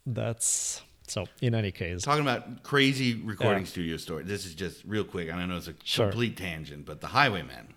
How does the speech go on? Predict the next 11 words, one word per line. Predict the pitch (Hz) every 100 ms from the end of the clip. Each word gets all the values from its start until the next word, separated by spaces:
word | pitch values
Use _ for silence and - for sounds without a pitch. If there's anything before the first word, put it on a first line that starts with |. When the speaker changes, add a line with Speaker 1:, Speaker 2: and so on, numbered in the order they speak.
| _
Speaker 2:
Willie | 80 82 80
Nelson, | 76 73 - 78
Speaker 1:
Uh-huh. | 107
Speaker 2:
Johnny | 131 147
Cash, | 90 71 69 -
Waylon | 71 73
Jennings, | 71 67 67 67 -
and | 73
Chris | - 71
Christopherson | - - 208 127 - - - -
Speaker 1:
Yep. | 127 120